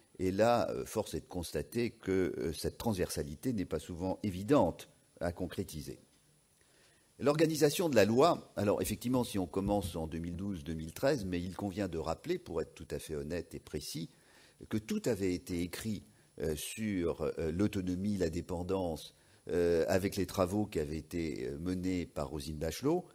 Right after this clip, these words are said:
euh, qui auraient dû donner lieu à une loi qui n'a pas été réalisée du fait du contexte économique. En deux mille douze et deux mille treize, euh, trois rapports en amont, celui de, de Luc Broussy, de Martine Pinville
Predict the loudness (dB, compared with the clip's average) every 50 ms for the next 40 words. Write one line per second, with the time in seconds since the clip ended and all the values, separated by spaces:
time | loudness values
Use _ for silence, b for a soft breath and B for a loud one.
0 | B B B B B B 0 0 0 2 4 4 4 4 4 2 2 2 2 2
1 | 2 2 2 2 2 4 4 6 6 6 4 4 2 0 2 4 4 4 4 2
2 | -2 -4 -2 -2 0 0 0 0 0 -2 -2 0 0 0 0 -2 -4 -4 -2 -2
3 | -2 -2 -2 -4 -6 -6 -4 -4 -4 -4 -6 -10 -4 0 2 2 0 0 -8 -14
4 | -12 -10 -10 -8 -4 -4 -2 -2 -2 -4 -4 -4 -10 -10 -8 -6 -6 -6 -6 -8
5 | -8 -12 -14 -20 -20 _ _ _ _ b b b b b b b b b b 2
6 | 2 2 4 4 2 4 2 2 2 0 0 0 2 0 0 0 -2 -2 -2 -4
7 | -6 -6 -2 2 4 6 6 6 6 2 -2 -6 -4 -2 -2 -2 -2 -4 -8 -4
8 | 0 2 2 4 4 2 2 2 0 -2 -2 0 0 -2 -2 0 -2 0 0 -2
9 | -2 -4 -6 -8 -8 -6 -6 -6 -6 -6 -6 -6 -8 -6 -6 -4 -4 -4 -4 -4
10 | -6 -8 -8 -6 -6 -6 -6 -6 -6 -4 -4 -4 -4 -6 -8 -6 -4 -4 -4 -4
11 | -4 -8 -10 -8 -6 -4 -4 -4 -2 -4 -4 -6 -6